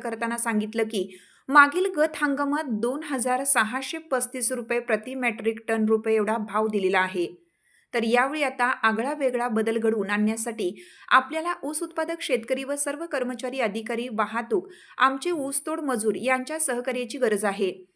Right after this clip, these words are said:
अशी शाश्वती आश्वासन कारखान्याच्या वतीनं देऊ इच्छितो. आपला ऊस इतर कारखान्यांना न देता आपल्या कपिश्वर साखर कारखान्यालाच द्यावा, असं ते यावेळी शेतकरी बांधवांना बोलताना मनोगत व्यक्त केलं. ते पुढे असेही म्हणाले की,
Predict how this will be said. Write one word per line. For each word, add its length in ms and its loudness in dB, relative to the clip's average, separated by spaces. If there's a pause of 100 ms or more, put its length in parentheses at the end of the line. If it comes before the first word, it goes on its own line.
(200)
अशी 260 -2
शाश्वती 720 -2
आश्वासन 640 0
कारखान्याच्या 580 -2
वतीनं 340 -4
देऊ 260 4
इच्छितो. 600 -6 (640)
आपला 480 2
ऊस 300 -4
इतर 220 -4
कारखान्यांना 600 -2
न 140 -4
देता 500 -2
आपल्या 380 -4
कपिश्वर 580 -8
साखर 420 -6
कारखान्यालाच 640 0
द्यावा, 300 -2 (200)
असं 180 -2
ते 180 -8
यावेळी 260 -6
शेतकरी 400 -4
बांधवांना 480 0
बोलताना 480 -2
मनोगत 440 -4
व्यक्त 360 -4
केलं. 240 -2 (800)
ते 80 2
पुढे 300 -4
असेही 440 -2
म्हणाले 340 -2
की, 380 -4